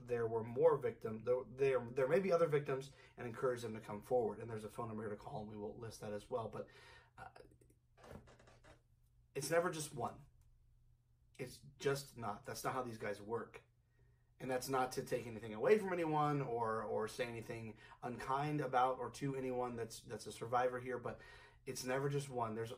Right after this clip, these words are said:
always more than one, especially, especially when the incidents occurred at this place and then in two thousand fourteen he left that place. So he's had five more years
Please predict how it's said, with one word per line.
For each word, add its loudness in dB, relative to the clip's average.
always 4
more -2
than -6
one, -10
especially, 4
especially 0
when 4
the 4
incidents 2
occurred 4
at -4
this 4
place -4
and 4
then 4
in -2
two -10
thousand 0
fourteen -4
he -4
left 0
that -10
place. -8
So -6
he's -2
had 0
five 6
more 4
years 2